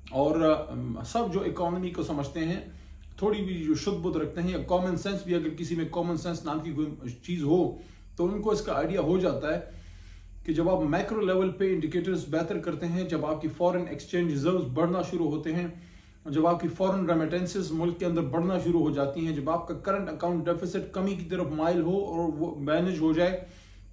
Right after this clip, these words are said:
fiscal discipline की तरफ जाएं और fiscal imbalance से आप निकलते चले जाएं और आपकी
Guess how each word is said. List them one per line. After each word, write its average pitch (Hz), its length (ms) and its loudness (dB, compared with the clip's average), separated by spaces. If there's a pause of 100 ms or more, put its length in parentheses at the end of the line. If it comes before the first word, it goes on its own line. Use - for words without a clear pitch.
(600)
fiscal 190 380 4
discipline 175 500 0
की 175 120 -4
तरफ 156 220 2
जाएं 160 220 2
और 160 140 0
fiscal 180 380 -2
imbalance 170 500 2
से - 160 -6
आप 147 200 -2
निकलते 160 360 -2
चले 160 220 2
जाएं 156 260 -2 (460)
और 143 160 0
आपकी 180 600 0